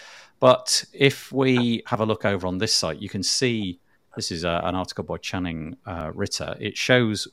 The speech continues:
h-, how you might have your WordPress website. And, uh, simply all that you do is you go down the menu on the left and you, you just try out these ten different variations.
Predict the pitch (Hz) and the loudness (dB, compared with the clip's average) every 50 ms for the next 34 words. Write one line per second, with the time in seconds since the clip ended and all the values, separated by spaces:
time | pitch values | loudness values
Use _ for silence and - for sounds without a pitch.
0 | _ - - - - - - - 120 123 123 113 113 113 113 113 120 123 127 127 | _ -18 -16 -16 -16 -6 -2 0 0 0 0 0 0 0 0 2 2 2 2 0
1 | 127 - - - 117 101 87 87 85 - - _ _ _ _ _ - - _ _ | -2 -6 -8 -4 -2 0 0 0 -2 -6 -12 _ _ _ _ _ -20 -20 _ _
2 | - 104 95 95 92 95 90 87 - - 85 - - 107 90 - - 120 120 - | -4 -2 -2 0 2 0 0 0 0 -2 -2 -2 -2 -2 -2 0 0 -2 0 0
3 | 147 147 - 147 - - 214 220 - 127 135 175 185 170 143 - 131 123 127 151 | -2 -2 0 0 2 2 2 2 2 2 4 4 2 2 0 -2 -2 0 4 4
4 | 143 110 90 85 85 - - - - 120 - 147 156 143 127 135 131 131 127 123 | 4 4 4 0 -4 -6 -6 -6 -6 -2 0 2 2 2 4 4 4 4 4 4
5 | 117 107 110 113 131 127 123 113 104 104 98 98 104 104 113 101 - - - 107 | 4 2 2 2 2 2 2 2 0 0 -2 0 2 2 2 2 2 0 -4 -4
6 | 101 101 104 104 107 110 104 - - - - _ _ - - 143 156 - - - | -2 -2 0 0 0 -2 -2 -6 -10 -20 -20 _ _ -4 -2 -2 -2 -2 -4 -4
7 | - - 151 151 143 139 131 127 - - 120 110 - - - - 135 131 127 120 | -2 2 4 4 6 6 4 4 2 0 -4 -4 -4 -4 -2 0 2 2 2 2
8 | 120 117 - - 113 90 113 120 120 117 120 131 151 156 131 - - 90 87 - | 0 -2 -4 -4 -4 -2 0 2 2 2 2 0 0 -2 -4 -4 -6 -8 -8 -8